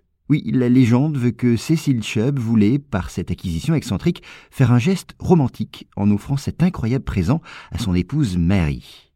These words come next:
Mais comme toutes les bonnes choses ayant une fin, ce riche Britannique a finalement décidé de céder Stonehenge à la propriété publique via un acte de donation effectué le vingt-six octobre mille neuf cent dix-huit.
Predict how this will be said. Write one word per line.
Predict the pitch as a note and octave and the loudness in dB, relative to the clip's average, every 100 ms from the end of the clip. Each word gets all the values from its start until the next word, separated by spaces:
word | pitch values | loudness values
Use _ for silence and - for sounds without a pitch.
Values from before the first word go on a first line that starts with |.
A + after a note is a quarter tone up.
| _ | _
Mais | G#2+ G#2+ | 0 2
comme | G#2 F#2+ | 2 0
toutes | - B2 | 0 0
les | G2+ | 4
bonnes | G#2+ | 4
choses | B2 C#3+ | 4 2
ayant | A2 G2 | 2 0
une | G2+ F2+ | 0 -2
fin, | - C3 D3 | -2 0 0
ce | C#3 - | -2 -4
riche | G2+ F#2 C3+ B2 | -2 0 0 2
Britannique | A2+ A2 G#2 A#2+ C#3 | 0 2 2 2 0
a | G2+ | -4
finalement | - G2 A2 C3 | 0 0 2 0
décidé | G#2+ - G#2 C3 | -4 -4 -2 0
de | G2+ F2+ | 0 -2
céder | - - G2+ F2+ E3+ | -6 -8 -2 0 0
Stonehenge | - G#2 F2 A#2+ D#3 C#3 - - - | -2 -4 -2 0 -2 -4 -12 -14 -4
à | F#2+ | -2
la | |
propriété | - G#2+ A2+ A2+ C3+ | 0 0 0 0 2
publique | A2 E2 - - _ | 2 0 -4 -12 _
via | E2+ F2+ F2 | -4 -2 0
un | |
acte | F#2+ A2+ F2+ | 0 -4 -6
de | E2 | -4
donation | E2 F#2+ D#2 - C3 A2+ | 0 0 -2 -2 -4 -4
effectué | - - - B2+ - - | -6 -8 -4 -4 -4 -16
le | - D#2 | -8 0
vingt-six | F#2 A2+ - F2+ | 2 2 0 -4
octobre | C#2+ B2+ A#2+ F2+ | -2 -2 -2 0
mille | F#2 | -2
neuf | E2+ | -2
cent | - A2 | 0 -2
dix-huit. | E2+ E2+ C2 - - - | 0 -4 -6 -12 -18 -20